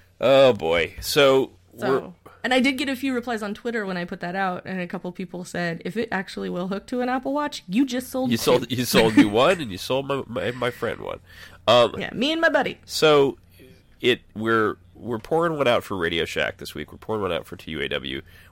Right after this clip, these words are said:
Speaker 1: We're pouring one out for me 'cause I have to edit down this, this, this marathon.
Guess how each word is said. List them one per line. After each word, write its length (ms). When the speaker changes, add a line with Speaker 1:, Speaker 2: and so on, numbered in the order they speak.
Speaker 1:
We're 80
pouring 240
one 100
out 140
for 100
me 180
'cause 140
I 60
have 180
to 160
edit 220
down 240
this, 320
this, 300
this 340
marathon. 480